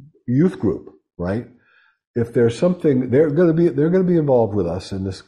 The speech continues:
climathon. Well, is there something that comes out of the climathon that,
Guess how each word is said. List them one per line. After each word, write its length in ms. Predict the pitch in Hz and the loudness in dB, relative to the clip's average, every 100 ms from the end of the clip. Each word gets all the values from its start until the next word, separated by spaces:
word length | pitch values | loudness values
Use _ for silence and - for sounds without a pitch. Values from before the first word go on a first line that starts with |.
| _ | _
climathon. 600 | - 139 143 - 76 73 _ _ _ _ _ - | -8 -4 -4 -6 -12 -14 _ _ _ _ _ -2
Well, 200 | 127 139 | 2 2
is 100 | 117 | 2
there 140 | 143 | 0
something 360 | 127 214 208 202 | 0 -2 -2 -4
that 120 | 185 | -4
comes 220 | 165 143 | -2 0
out 140 | 156 190 | 2 2
of 80 | |
the 60 | 170 | 0
climathon 680 | - 160 165 156 - 110 95 | -2 -2 0 -2 -2 -2 -2
that, 120 | 92 | -6